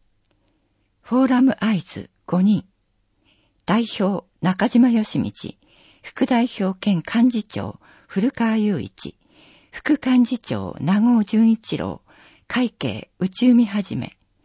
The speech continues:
渡辺実。社会民主党市民連合四人。会長松崎真。事務局長丸山小夜子。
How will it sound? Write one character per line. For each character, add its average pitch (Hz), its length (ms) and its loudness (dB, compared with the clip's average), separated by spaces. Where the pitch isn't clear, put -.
渡 175 260 0
辺 220 340 2
実。 151 420 -6
社 208 200 -4
会 254 240 4
民 240 260 8
主 - 140 -6
党 135 280 -4
市 - 200 -2
民 240 300 6
連 196 260 0
合 - 380 -10
四 170 180 0
人。 185 220 2
会 240 220 0
長 110 440 -8
松 180 160 0
崎 - 340 -6
真。 - 280 -4
事 160 140 2
務 240 120 6
局 - 280 -6
長 104 280 -8
丸 180 240 -2
山 214 240 2
小 202 160 -8
夜 143 120 -8
子。 - 220 -12